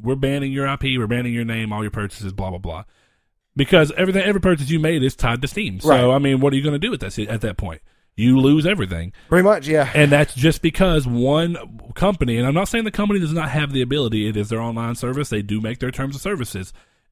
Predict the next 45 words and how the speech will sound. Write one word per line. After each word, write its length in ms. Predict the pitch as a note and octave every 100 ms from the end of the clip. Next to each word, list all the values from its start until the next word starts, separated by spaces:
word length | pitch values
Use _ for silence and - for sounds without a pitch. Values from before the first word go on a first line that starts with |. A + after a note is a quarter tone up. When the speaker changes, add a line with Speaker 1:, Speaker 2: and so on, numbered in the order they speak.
| _ _
Speaker 1:
It's 260 | D#3+ - A#2
just 480 | A#2 C#3+ E3 -
a 60 | A#2
scary 400 | - - C#3 B2
thought, 320 | - B2+ A2
and 160 | B2+ B2
it 120 | A#2+
drives 540 | A2 B2 C3 C#3+ B2+ A#2
me 360 | A#2+ E3 F3
away 360 | C3 A2+ A2 G#2+
from, 140 | A2+
like, 240 | A#2 B2+ - - -
I 100 | -
still 260 | A#2+ - D3+
can't 300 | - D#3+ B2
stand, 380 | - D#3+ F3 D3+
I, 140 | - -
even 200 | G3+ G#3
though 80 |
I've 120 | F#3 F3+
already 140 | D3+
spent 300 | - F3+ F#3
money 200 | G3+ G3+
on 100 | G3+
Hellblade, 480 | G3 G#3 G#3+ A3+ G#3 - -
I've 160 | B2+ -
said 260 | E3 D3
multiple 420 | B2+ B2 E3 F#3+ F#3+
times, 360 | F#3 C3+ A2
if 80 | G#2
they 100 | B2
released 400 | B2 A#2+ C#3 -
Hellblade 380 | D#3 D3 D3 D3
physical, 460 | F3 D3 B2 A#2 -
I 160 | A#2+ D3+
would 180 | C#3+
spend 300 | - - C#3
the 40 | C#3+
money 220 | C#3 C#3
to 80 | B2
get 140 | B2+
it 80 | B2
again, 360 | B2 F3+ E3 D#3+ - _ _ -
just 240 | D3+ D3 -
so 180 | C3+